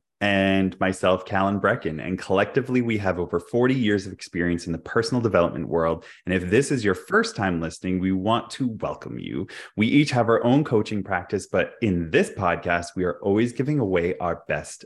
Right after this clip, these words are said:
stuff. So today, we are gonna be talking about crying. Yes, that thing that everybody loves doing, especially in front of people.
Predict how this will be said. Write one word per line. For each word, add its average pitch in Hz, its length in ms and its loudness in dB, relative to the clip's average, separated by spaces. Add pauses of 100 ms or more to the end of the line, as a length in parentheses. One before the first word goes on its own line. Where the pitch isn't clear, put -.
stuff. - 760 -10 (400)
So - 140 -2
today, 107 640 6
we 110 420 2
are 117 140 4
gonna 104 180 4
be 92 120 0
talking 123 640 -2
about 95 500 0 (140)
crying. 87 1500 0
Yes, 101 840 2
that 92 260 2
thing 117 200 2
that 98 120 2
everybody 107 360 2
loves 113 800 4
doing, 127 400 2
especially 98 600 -4
in 82 80 -6
front 76 300 -6
of 64 120 -20
people. 73 400 -2